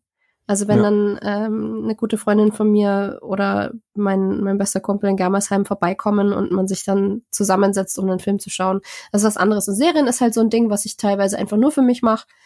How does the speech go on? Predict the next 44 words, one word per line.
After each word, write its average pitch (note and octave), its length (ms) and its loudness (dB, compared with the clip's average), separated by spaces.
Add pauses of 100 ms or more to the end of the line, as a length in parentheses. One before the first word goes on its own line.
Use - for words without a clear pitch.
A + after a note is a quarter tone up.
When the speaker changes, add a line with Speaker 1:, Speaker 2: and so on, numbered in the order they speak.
(480)
Speaker 1:
Und G3+ 640 0 (760)
ja, G3+ 180 4
das F3 180 -4
ist - 140 -6
dann F#3+ 140 0
halt F#3+ 100 0
so G3 80 0
ein F#3+ 60 0
bisschen G3 280 0
Me-Time, G3 560 0
auch - 200 -4 (160)
gerade G3 280 0
je G#3 140 0
nach G#3 140 2
Serie, G#3 480 0
weil F#3 120 0
ich G3 120 -2
einfach - 220 -2
Zeit G3 200 0
mit G3 80 0
den F#3+ 120 0
Charakteren G3+ 420 0
verbringen F3+ 440 0
will. G3+ 200 0 (480)
Speaker 2:
<laughs> - 540 -2
Speaker 1:
Und G3 240 -4 (160)
ja. G3 140 0 (680)
Speaker 2:
Ja. - 160 0 (640)
René C3+ 220 4
hat G3 80 0
einen F3+ 240 -2
Punkt F#3 200 -2
angesprochen, F#3+ 640 0
<clears throat> C3+ 300 0
bevor C3+ 240 0
wir C#3+ 40 2
dann, C#3 220 0
äh, B2+ 240 2
tatsächlich C#3 320 -2
zu C#3 80 0
den B2 100 2
Listen D3 300 0
kommen, C3 260 0
noch B2+ 200 -4